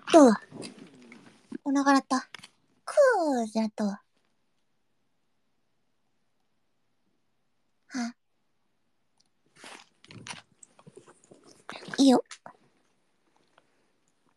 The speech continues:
歴史って、でも、トムシカ、あれだよ。順番わかる、時代の。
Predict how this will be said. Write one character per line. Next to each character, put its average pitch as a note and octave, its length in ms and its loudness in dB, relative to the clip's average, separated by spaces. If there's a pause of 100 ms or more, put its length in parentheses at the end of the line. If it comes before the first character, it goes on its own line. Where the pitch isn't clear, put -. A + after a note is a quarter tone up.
(960)
歴 C#4+ 240 4
史 B4 120 4
っ A#4 120 6
て、 G#4+ 200 10
で A#4 100 6
も、 G4+ 100 2
ト - 80 -6
ム G#4+ 80 0
シ - 120 -6
カ、 E4 260 4
あ B3+ 80 4
れ C#4+ 100 4
だ D#4 80 4
よ。 F#4+ 140 2 (1300)
順 A4 220 4
番 A4 180 6
わ G#4 80 4
か G#4+ 140 2
る、 C4 160 -2
時 - 80 -14
代 C4 200 2
の。 B3 120 -6